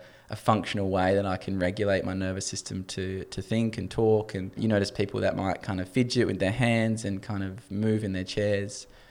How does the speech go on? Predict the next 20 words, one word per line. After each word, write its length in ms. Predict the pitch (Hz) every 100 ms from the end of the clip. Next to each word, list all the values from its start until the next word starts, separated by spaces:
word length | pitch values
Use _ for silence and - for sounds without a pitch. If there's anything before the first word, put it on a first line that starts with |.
| -
So 120 | -
our 80 | 120
body 320 | 117 139 170
is 140 | 220 156
naturally 600 | 113 107 - - 120 107
trying 520 | - - 113 110 107
to 120 | 104
find 360 | - 104 98 95
ways 400 | 92 92 90 -
to, 320 | - 95 90
to 160 | - 104
regulate 520 | 143 147 95 85 -
throughout 280 | - 90 -
the 80 |
day. 420 | 92 104 90 90 - _ - - - - - _ _
And 200 | 117 113
for 120 | 107
kids, 340 | 127 - 135 107
this 220 | 110 -
isn't 320 | 101 98 117